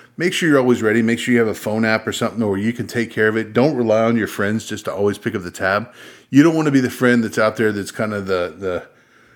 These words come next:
the mooch, the one that's <laughs> always, you know, looking for handouts and that kind of stuff. Don't be that guy. On, and on the other hand, don't be the enabler.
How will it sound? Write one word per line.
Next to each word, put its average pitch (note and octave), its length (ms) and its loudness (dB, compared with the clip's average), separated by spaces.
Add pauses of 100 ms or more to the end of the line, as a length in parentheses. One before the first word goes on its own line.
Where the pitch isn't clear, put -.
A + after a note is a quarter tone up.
(180)
the G#2 100 0
mooch, B2+ 680 2
the A2+ 80 -2
one A2 180 -2
that's G#2+ 160 -4
<laughs> - 200 -4
always, A#2+ 300 -2 (300)
you A2 100 -6
know, G#2+ 140 0
looking A#2+ 320 0
for A2 200 -2
handouts A#2+ 520 2
and B2 100 0
that A#2+ 140 -2
kind B2+ 120 0
of A#2+ 60 -4
stuff. A#2 200 -2
Don't A#2+ 220 0
be A2+ 100 0
that G#2+ 220 0
guy. G2 280 2
On, G#2+ 160 -2
and C3 240 -2
on C#3+ 140 2
the C3 100 4
other D#3 140 2
hand, G#2 240 0
don't A2+ 140 2
be A#2 100 2
the A2+ 160 0
enabler. G2+ 500 -2